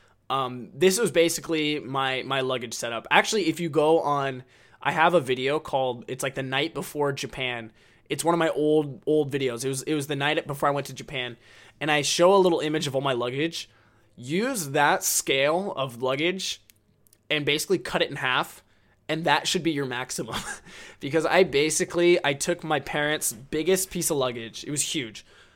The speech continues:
Um, filled it up completely, you know, up to fifty pounds.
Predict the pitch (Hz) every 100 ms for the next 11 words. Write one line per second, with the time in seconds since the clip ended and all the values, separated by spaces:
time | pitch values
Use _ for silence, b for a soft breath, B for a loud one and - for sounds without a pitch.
0 | b b 135 131 117 120 - 165 180 180
1 | 160 - 151 135 135 117 127 - _ b
2 | b b _ _ _ _ _ - 156 143
3 | 135 143 143 156 151 151 131 127 127 -